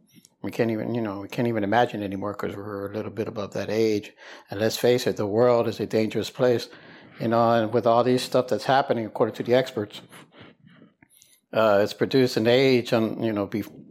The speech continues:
as never seen before, where anxiety is on top of people's minds, you know, and it's really hurting. And some people turning to, to remedies like,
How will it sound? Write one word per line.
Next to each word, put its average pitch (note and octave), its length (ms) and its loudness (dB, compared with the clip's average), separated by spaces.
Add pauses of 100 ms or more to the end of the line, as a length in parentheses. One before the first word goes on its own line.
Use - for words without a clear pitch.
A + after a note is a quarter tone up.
as A2 340 -2
never A#2+ 200 2
seen C3 160 2
before, B2+ 600 2 (220)
where A#2+ 200 2
anxiety A2+ 880 2
is G#2 240 -4
on G#2+ 140 0
top A2+ 280 -2
of A2 160 0
people's - 440 -6
minds, A#2 500 0
you A2 80 -2
know, G#2+ 240 -2
and G#2 320 -6 (180)
it's - 200 -18
really A2 180 2
hurting. A#2+ 400 0 (580)
And G#2+ 220 -2
some G#2+ 220 -2
people A#2 280 -4
turning A#2+ 520 0
to, G#2+ 460 -2
to G2+ 200 -6
remedies A2 760 0
like, A2 280 2